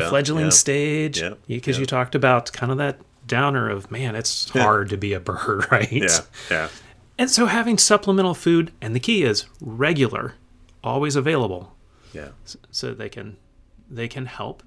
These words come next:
Speaker 2: be more successful. So what are some of the foods you really enjoy watching your
Speaker 1: Well,
Speaker 2: nesting
Speaker 1: yeah.
Speaker 2: birds come to?
Speaker 1: I, I think that for me, you know, and this is, this is something, Brian, that you and I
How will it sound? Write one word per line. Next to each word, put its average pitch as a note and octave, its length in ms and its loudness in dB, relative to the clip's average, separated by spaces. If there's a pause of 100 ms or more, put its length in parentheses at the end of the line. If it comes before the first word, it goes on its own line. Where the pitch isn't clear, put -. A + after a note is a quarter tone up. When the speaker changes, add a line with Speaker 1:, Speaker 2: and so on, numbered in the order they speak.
Speaker 2:
be G2 180 -14
more A2+ 200 -12
successful. - 600 -14 (180)
So - 140 -14
what G3 80 -4
are G#3 60 -8
some G3 160 -4
of E3 60 -6
the C3+ 60 -8
foods D3+ 340 -8
you D3+ 80 -8
really B2 240 -8
enjoy A2 320 -6
watching A2 360 -8
your A#2+ 120 -4
Speaker 1:
Well, C3+ 240 0
Speaker 2:
nesting B2 260 -6
Speaker 1:
yeah. D3+ 160 2
Speaker 2:
birds C3 120 -4
come D#3 160 -8
to? - 140 -14 (280)
Speaker 1:
I, A#2 60 -2
I C3+ 220 -2
think F#3 180 -2
that B2+ 200 -10
for G2 100 0
me, C#3+ 240 0 (120)
you G#2 380 -4
know, F#2 140 2
and F#2+ 100 0
this G2+ 160 -2
is, - 200 -8
this G#2+ 200 -2
is F2+ 280 -6 (340)
something, F2 600 -8
Brian, F2+ 300 -2
that G2+ 120 -10
you F2+ 180 -4
and F2+ 80 -2
I F#2+ 240 -2